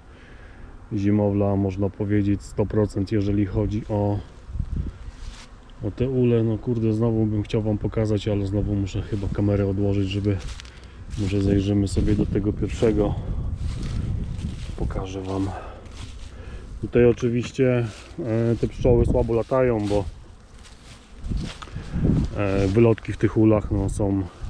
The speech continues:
skierowane, no, tyłem do słońca. Także jeszcze tak bardzo słońce na nie nie świeci, nie nagrzewa, ale zobaczcie tutaj w tych na przykład ulach, gdzie jest,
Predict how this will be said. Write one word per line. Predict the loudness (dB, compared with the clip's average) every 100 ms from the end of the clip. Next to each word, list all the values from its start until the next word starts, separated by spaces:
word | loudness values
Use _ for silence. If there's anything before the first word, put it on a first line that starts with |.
| -2 0 -2
skierowane, | -2 0 2 2 2 0
no, | 0 -2
tyłem | 2 4 4
do | 0
słońca. | -2 2 2 2 0 -2 -8 -12 -10 -8 -8 -8 -8 -4 -2 -4 -8 -10 -14 -6
Także | -2 -2 -2 2 2 4 2 4 4 2
jeszcze | 0 -2 -2
tak | -2
bardzo | 0 0 0 -2
słońce | -2 0 2
na | 2
nie | 2 2
nie |
świeci, | 2 4 4 4 2
nie |
nagrzewa, | 2 0 2 2 2 0
ale | 0 -2
zobaczcie | -2 -2 -2 -4 -6
tutaj | -2 0 0
w | 4
tych | 4 4
na | 0
przykład | 0 -2 0
ulach, | 2 4 2 0 -12 -20 -20 -20 -20 -18 -14 -12 -10 -10 -8 -8
gdzie | -4 2 4
jest, | 6 6 6 4 2